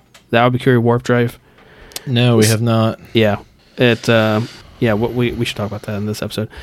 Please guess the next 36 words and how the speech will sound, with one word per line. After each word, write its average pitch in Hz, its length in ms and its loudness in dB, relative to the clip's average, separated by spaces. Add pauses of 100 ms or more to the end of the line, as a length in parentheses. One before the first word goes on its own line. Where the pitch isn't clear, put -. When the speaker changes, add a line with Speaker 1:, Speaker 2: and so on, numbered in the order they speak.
(280)
Speaker 1:
Uh, 170 200 2
yeah, 208 140 4
so 175 200 2
Speaker 2:
Anyway, 143 360 4
go 127 200 4
Speaker 1:
uh, - 40 2
Speaker 2:
ahead 185 160 0
and 131 80 -8
talk. 120 260 2
Speaker 1:
uh, 143 40 4
Speaker 2:
I'm 151 60 4
gonna, 139 300 2
I'm 135 120 0
gonna 120 140 2
try 110 200 0
and 98 100 0
Google 98 340 2
this 95 160 -2
guy. 101 240 2 (140)
Speaker 1:
Sure, 147 280 0
yeah, 147 160 0
so, 131 260 0
uh, 139 300 0
I, 135 340 0 (220)
I 254 300 4
never 202 380 6
like 156 420 4
when 139 180 4
the 127 100 4
establishment 123 1080 0 (240)
bucks 131 420 -2
so 131 180 0
heavily 110 400 -4
against 98 320 -8
a 92 40 -10
guy. 78 280 -12